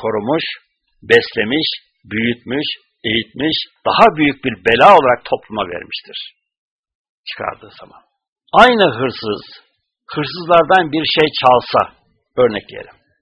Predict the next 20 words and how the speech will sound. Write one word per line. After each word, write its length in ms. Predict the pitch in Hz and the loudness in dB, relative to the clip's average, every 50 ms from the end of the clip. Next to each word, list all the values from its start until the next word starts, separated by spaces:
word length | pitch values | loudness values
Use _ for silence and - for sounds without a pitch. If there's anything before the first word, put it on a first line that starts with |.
| _ _ _ _ _ _ _ _ _ _ _ _ _ | _ _ _ _ _ _ _ _ _ _ _ _ _
Artık 320 | - 131 131 - - 160 - - - 117 | 0 0 0 0 -2 -8 -10 -8 -8 -8
onun 200 | 117 131 143 120 | -8 -8 -8 -8
hayatta 420 | - 113 117 113 107 - - 117 107 107 | -4 -2 -2 -2 -2 -4 -10 -14 -12 -10
yeri 120 | 104 101 95 - | -10 -10 -10 -10
olmaz. 320 | 101 104 120 143 139 - - - _ _ _ _ _ _ _ _ | -10 -4 -2 -2 -2 -2 -6 -14 _ _ _ _ _ _ _ _
Cezaevinde 540 | - 131 123 117 135 127 123 120 117 113 143 143 - | -6 -4 0 4 4 4 4 2 0 -4 -6 -6 -6
kim 120 | - 135 135 123 | -6 -6 -6 -8
vur 140 | 104 95 - | -10 -12 -14
diye 140 | - - - - | -16 -18 -18 -20
gider. 200 | 104 95 95 - - - _ _ _ _ _ _ _ _ | -20 -20 -20 -20 -20 -20 _ _ _ _ _ _ _ _
Onlar 360 | 139 139 131 131 139 160 180 - - - | 0 2 4 4 6 4 4 4 0 -4
adaleti 440 | 117 - 127 127 120 117 110 - 120 120 113 | -2 2 4 4 4 4 0 -4 -8 -8 -4
böyle 240 | 107 110 120 131 120 - - | -2 -2 0 -2 -2 -4 -8
sağlıyorlardı 680 | 110 104 104 101 101 101 104 101 98 98 - _ _ - _ _ _ - | -10 -10 -10 -12 -16 -18 -16 -16 -18 -18 -18 _ _ -20 _ _ _ -14
kendi 200 | - - - - 104 | -12 -12 -12 -12 -14
aralarında. 420 | 104 104 104 104 104 98 - - - - _ _ _ _ _ _ _ - - | -16 -18 -18 -20 -20 -20 -20 -20 -20 -20 _ _ _ _ _ _ _ -2 2
Kendi 300 | 151 147 139 131 143 233 220 202 | 2 4 4 4 4 4 6 8
mallarına 440 | 180 170 156 143 143 139 135 131 127 - - - 214 | 6 6 6 6 4 4 4 4 2 2 4 4 4
asla 280 | 120 - - - 165 147 147 139 - | 4 2 2 4 4 4 4 4 0
kimsenin 560 | - 175 175 156 - - 156 143 151 202 208 | -4 -4 -4 -4 -4 -4 -2 -2 0 0 -2